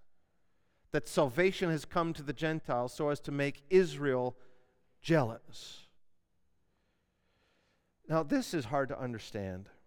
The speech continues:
This is all of a sudden, "Paul, what are you saying?"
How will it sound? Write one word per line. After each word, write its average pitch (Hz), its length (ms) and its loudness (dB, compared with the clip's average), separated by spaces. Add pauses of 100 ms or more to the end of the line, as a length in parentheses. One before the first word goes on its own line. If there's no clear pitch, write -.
(340)
This 156 220 -2
is 160 60 -4
all 160 180 2
of 180 60 0
a 170 40 -2
sudden, 151 340 -2
"Paul, 175 260 -2
what 180 100 0
are 170 40 2
you 165 60 0
saying?" 104 420 -6